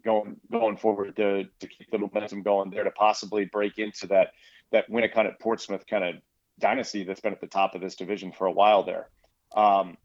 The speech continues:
you know, I think I didn't see, I didn't see Hollis Brookline coming just based off the fact that,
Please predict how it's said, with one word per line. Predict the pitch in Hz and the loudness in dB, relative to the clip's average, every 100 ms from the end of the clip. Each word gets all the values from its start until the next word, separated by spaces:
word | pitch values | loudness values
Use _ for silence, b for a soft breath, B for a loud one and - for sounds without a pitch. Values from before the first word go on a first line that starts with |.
| _ | _
you | 127 | -2
know, | 120 | 0
I | 113 | 0
think | 139 - _ - | -4 -8 _ -2
I | 127 | 0
didn't | 151 127 | 0 -4
see, | - 131 110 - | -8 -8 -8 -6
I | 117 | -4
didn't | 139 127 | -4 -6
see | 127 | -8
Hollis | 107 117 117 | -2 0 0
Brookline | - 131 - 104 - | -2 -12 -6 -8 -6
coming | 113 127 135 | -8 -8 -10
just | 104 - | -12 -6
based | 107 104 113 | -6 -2 0
off | 101 | 0
the | 95 | -2
fact | - 104 - | -2 -2 0
that, | 104 - | -4 -6